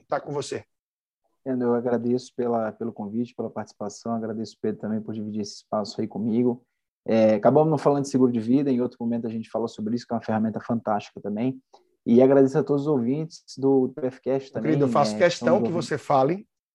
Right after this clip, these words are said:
Speaker 1: tá? Mesmo que a gente tire mais dois minutinhos aqui, da relevância do seguro de vida e qual o papel que ele
Speaker 2: Sim.
Speaker 1: tem nisso daí.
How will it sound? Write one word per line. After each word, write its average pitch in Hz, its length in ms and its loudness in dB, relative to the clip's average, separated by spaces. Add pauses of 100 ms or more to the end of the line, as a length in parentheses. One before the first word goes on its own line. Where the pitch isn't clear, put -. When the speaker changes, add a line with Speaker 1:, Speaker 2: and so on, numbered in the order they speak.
(140)
Speaker 1:
tá? 131 180 0
Mesmo 156 240 0
que - 60 -8
a 135 40 -6
gente 143 140 -4
tire 147 180 -4
mais 131 180 2
dois 180 220 6
minutinhos 139 460 -2
aqui, 131 260 -4
da 147 140 0
relevância 156 600 0
do - 60 -14
seguro 143 240 -4
de 131 80 -2
vida 147 220 0
e - 20 -4
qual 160 160 2
o 156 80 -4
papel 143 360 0
que 156 100 -4
ele - 80 0
Speaker 2:
Sim. 147 60 -6
Speaker 1:
tem 147 120 -4
nisso 139 180 -4
daí. 139 240 2